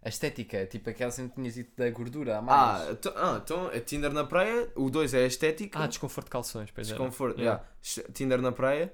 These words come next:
Speaker 3: Ok.
Speaker 2: Mas com o Tinder na praia bem que é estética também, estás a ver?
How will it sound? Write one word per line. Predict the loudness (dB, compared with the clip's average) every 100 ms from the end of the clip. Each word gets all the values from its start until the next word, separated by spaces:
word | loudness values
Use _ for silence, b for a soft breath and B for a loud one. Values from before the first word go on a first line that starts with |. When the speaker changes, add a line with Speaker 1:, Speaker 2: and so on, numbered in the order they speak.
| -6
Speaker 3:
Ok. | -10 -2 0 0 2
Speaker 2:
Mas | 0
com | 0
o |
Tinder | 0 2 2
na | 2
praia | 4 4
bem | 4 0
que | -2
é |
estética | -2 -4 -4 -6 -6
também, | -6 -6 -8 -10
estás | -16 -14
a | -12
ver? | -14